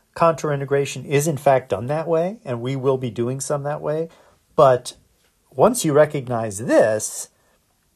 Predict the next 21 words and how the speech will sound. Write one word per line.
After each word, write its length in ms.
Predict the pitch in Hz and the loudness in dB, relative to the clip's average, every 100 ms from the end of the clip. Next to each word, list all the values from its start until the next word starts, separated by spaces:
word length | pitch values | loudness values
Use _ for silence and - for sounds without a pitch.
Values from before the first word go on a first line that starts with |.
| _ _ _ | _ _ _
you 100 | - | -6
know, 120 | 135 120 | -2 -2
you 180 | 139 | -4
save 380 | 147 - 202 190 | -4 0 2 2
yourself 560 | 151 131 156 127 117 - | -2 -2 4 4 4 0
a, 100 | 135 | -2
all 580 | 127 135 151 165 175 175 | 0 -4 6 10 10 10
that 220 | 151 143 | 6 2
trouble, 580 | - 208 202 117 113 - | 2 2 2 0 -4 -8
and 100 | 135 | -8
all 220 | - 139 | 0 0
you 140 | 156 139 | 0 -2
have 180 | 127 - | -2 -4
to 100 | 123 | -6
do 440 | 147 135 113 110 _ _ _ - | -2 -2 -2 -8 _ _ _ -6
is 240 | 123 110 | -6 -6
check 680 | - - - 143 98 - - _ - | -8 -2 2 2 0 -12 -20 _ -6
it 220 | 123 113 | -6 -4
at 200 | 113 - | -6 -8
the 140 | 131 | -10
endpoints. 720 | 123 113 - - - - - | -8 -8 -10 -14 -14 -18 -20